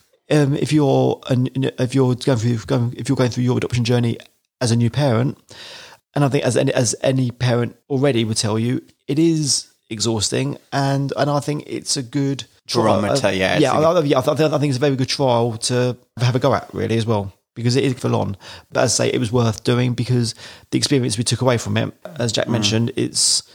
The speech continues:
Speaker 1: it's part that we will never, ever forget.
Speaker 2: No.
Speaker 1: It was special.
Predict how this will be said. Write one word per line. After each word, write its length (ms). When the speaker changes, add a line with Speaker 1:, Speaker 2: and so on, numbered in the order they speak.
Speaker 1:
it's 380
part 520
that 220
we 160
will 160
never, 440
ever 180
forget. 480
Speaker 2:
No. 420
Speaker 1:
It 200
was 300
special. 500